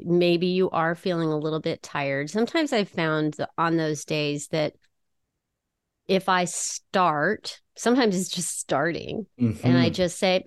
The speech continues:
Speaker 1: "Let's see what five or ten minutes of stretching does." And then
Speaker 2: Mm-hmm.
Speaker 1: before I know it, I find
Speaker 2: Mm-hmm.
Speaker 1: myself wanting to keep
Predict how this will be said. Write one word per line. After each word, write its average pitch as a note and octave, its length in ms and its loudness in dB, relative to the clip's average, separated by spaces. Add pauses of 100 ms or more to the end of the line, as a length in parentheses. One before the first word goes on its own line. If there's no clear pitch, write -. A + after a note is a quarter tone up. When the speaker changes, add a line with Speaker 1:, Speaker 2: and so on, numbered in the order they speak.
(140)
Speaker 1:
"Let's C5 260 -2
see B4+ 160 2
what B4 180 4
five D#4 220 0
or B3+ 80 2
ten G3 300 2
minutes F3 520 0 (380)
of E3 460 -2 (260)
stretching D3 680 -4
does." - 600 -10 (100)
And F3+ 180 0
then F#3 140 4
Speaker 2:
Mm-hmm. F#3+ 60 2
Speaker 1:
before B3 500 2
I C4+ 200 2
know G#3 300 4
it, D3+ 320 2 (880)
I E3 680 4
find F3 260 0
Speaker 2:
Mm-hmm. F3 60 4
Speaker 1:
myself E3 640 2
wanting F#3 540 4
to - 160 -4
keep - 440 -2